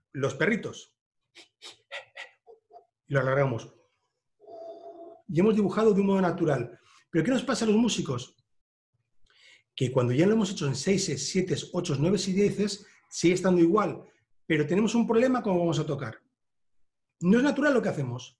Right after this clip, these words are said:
Lo natural es que sea siempre igual, entre y salga. Tenemos que tomar mucho aire en un corto espacio de tiempo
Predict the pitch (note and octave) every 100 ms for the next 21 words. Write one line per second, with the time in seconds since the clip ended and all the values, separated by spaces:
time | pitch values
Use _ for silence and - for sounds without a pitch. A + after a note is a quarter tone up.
0 | _ _ B2 B2 B2 C3+ A3 - - _
1 | - C#3+ E3+ - G3+ G3 G#3 C#4 G#2+ _
2 | _ _ D3 D#3 G3+ G3 C4+ B2+ - _
3 | _ _ _ _ _ _ _ _ _ _
4 | _ _ _ _ _ C#3 F3+ A3+ G#3+ G3
5 | D3 D3 B2+ E3+ F4 F4 - F#3+ C3 -
6 | _ - E3 D#3+ D#3+ B3 - - _ _
7 | - E3 B3 B3 A3 A3+ - G3+ F#3+ F3+
8 | E3+ C#3+ A2+ A2+